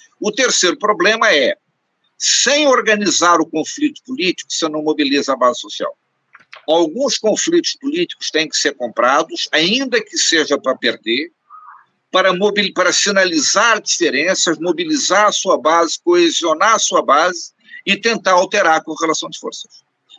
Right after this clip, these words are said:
Assim, os movimentos sociais por si, quando o Lula diz, "Ah, os movimentos sociais têm que ir para a rua", mas para a rua em torno do quê?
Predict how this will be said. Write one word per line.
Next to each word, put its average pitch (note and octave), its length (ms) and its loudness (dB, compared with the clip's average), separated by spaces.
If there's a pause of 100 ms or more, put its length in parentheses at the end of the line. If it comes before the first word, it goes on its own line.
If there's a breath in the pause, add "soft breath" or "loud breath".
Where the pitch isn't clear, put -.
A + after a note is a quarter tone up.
Assim, F3 260 0 (800)
os A#3 300 2
movimentos G3+ 640 0
sociais - 800 0
por F3 140 -8
si, G3+ 580 -2
quando G#3 200 0
o E3+ 40 2
Lula G#3 180 0
diz, G#3+ 140 -2
"Ah, B3+ 220 4
os G#3 100 -4
movimentos G#3+ 460 -2
sociais G3+ 420 0
têm G3+ 140 -4
que G3+ 100 -8
ir F#3 60 -8
para - 160 0
a - 40 -4
rua", B2+ 400 0 (400)
mas F3 160 0
para A#3+ 180 0
a - 20 4
rua C#4 200 2
em C4 80 -8
torno G#3+ 320 0
do - 220 -10
quê? - 220 0